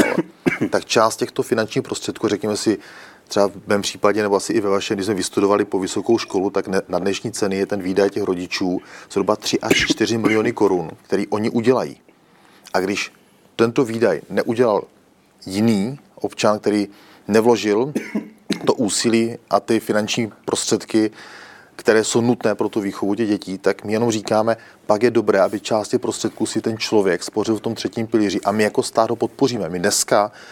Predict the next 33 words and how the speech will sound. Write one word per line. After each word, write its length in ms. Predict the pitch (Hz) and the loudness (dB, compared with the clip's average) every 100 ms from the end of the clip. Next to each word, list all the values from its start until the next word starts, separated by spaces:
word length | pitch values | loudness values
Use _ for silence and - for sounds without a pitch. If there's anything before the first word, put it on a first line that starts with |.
| - | -10
toto 220 | - 98 120 | -6 0 2
úsilí 300 | 95 - 110 | 2 0 0
podporujeme, 440 | 101 - 107 104 | 0 0 0 0
pokud 240 | 101 85 | -2 -4
se 60 | - | -4
nepletu, 240 | 98 101 | -2 -2
zhruba 200 | 101 104 | 0 0
sedmi 300 | 110 - 101 | 0 -2 -2
miliardami 420 | 107 101 101 104 107 | 0 2 2 0 -2
korun 280 | 110 107 | 0 0
ročně 420 | 110 101 - - 110 - - - _ _ - - - - | 0 0 -2 -4 -10 -16 -20 -20 _ _ -20 -20 -20 -20
v 40 | - | -2
tom 140 | 98 | -2
třetím 280 | - 92 101 | 0 -4 -2
pilíři. 200 | 95 85 | 0 0
Takže 180 | 85 120 | 0 0
my 80 | 117 | 2
se 120 | 147 | 0
snažíme 340 | 127 117 127 | 0 0 0
jenom 140 | 127 123 | 0 0
jako 180 | 120 123 | 0 -2
říci, 340 | 117 - 131 131 - - - - | -2 2 2 0 -16 -20 -8 -4
je 80 | |
potřeba 680 | 107 123 - 147 104 85 127 - _ _ _ _ _ _ _ _ - | -2 -2 0 2 4 2 0 -8 _ _ _ _ _ _ _ _ -2
obě 240 | 117 113 143 | 0 4 4
dvě 140 | 139 | 4
tyto 200 | 135 127 | 2 -4
skupiny 640 | - 117 123 120 123 123 - | -4 -6 -4 -2 -2 -4 -8
lidí 400 | - 107 104 87 - - | -4 -4 -4 -10 -14 -8
ocenit 680 | - 95 - 113 113 135 139 - _ | -4 -2 2 2 2 -2 -4 -16 _
a 80 | 107 | 0
zároveň 340 | 104 104 104 101 | 4 4 2 -2
motivovat. 500 | 90 95 82 69 | -4 -4 -2 -4